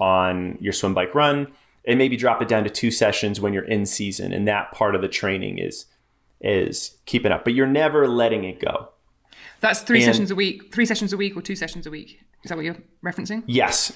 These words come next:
Speaker 1: basically.
Speaker 2: Yeah.
Speaker 1: You're never
Speaker 2: Yeah.
Speaker 1: going to zero sessions is my point.
Speaker 2: Right.
Speaker 1: Even
Speaker 2: So
Speaker 1: in your
Speaker 2: strength
Speaker 1: peak training.
Speaker 2: Yeah.
Speaker 1: Mm-hmm.
Speaker 2: Strength
Speaker 1: The flavor
Speaker 2: in gym always ha-,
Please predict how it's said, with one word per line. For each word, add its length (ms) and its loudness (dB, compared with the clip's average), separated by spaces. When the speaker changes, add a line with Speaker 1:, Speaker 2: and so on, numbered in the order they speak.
Speaker 1:
basically. 460 2
Speaker 2:
Yeah. 60 -4
Speaker 1:
You're 100 2
never 240 4
Speaker 2:
Yeah. 80 2
Speaker 1:
going 300 4
to 80 2
zero 320 4
sessions 480 -2
is 120 -4
my 140 0
point. 280 -12
Speaker 2:
Right. 280 2
Speaker 1:
Even 140 2
Speaker 2:
So 80 4
Speaker 1:
in 100 4
your 120 8
Speaker 2:
strength 140 -2
Speaker 1:
peak 240 0
training. 720 0
Speaker 2:
Yeah. 220 2
Speaker 1:
Mm-hmm. 380 0
Speaker 2:
Strength 360 0
Speaker 1:
The 60 -6
flavor 240 4
Speaker 2:
in 60 4
gym 440 2
always 240 -4
ha-, 220 -2